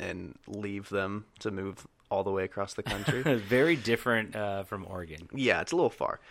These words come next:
Speaker 1: Uh, I'm sure that's wrong, but, um, that's not why my parents did that. So, in my time there, um, I was lucky enough to meet up with one of my oldest friends to grab some drinks. His name's Aaron, and, uh,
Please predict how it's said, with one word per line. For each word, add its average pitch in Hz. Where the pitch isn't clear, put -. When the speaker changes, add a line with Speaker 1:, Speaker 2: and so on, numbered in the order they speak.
Speaker 1:
Uh, 120
I'm 107
sure 98
that's 82
wrong, 92
but, 107
um, 104
that's 120
not 92
why 92
my 87
parents 92
did 95
that. 101
So, 143
in 175
my 175
time 151
there, 117
um, 123
I 113
was 123
lucky 131
enough 117
to 127
meet 117
up 107
with 113
one 113
of 110
my 107
oldest 107
friends 104
to 117
grab 98
some 95
drinks. 98
His 107
name's 92
Aaron, 101
and, 98
uh, 95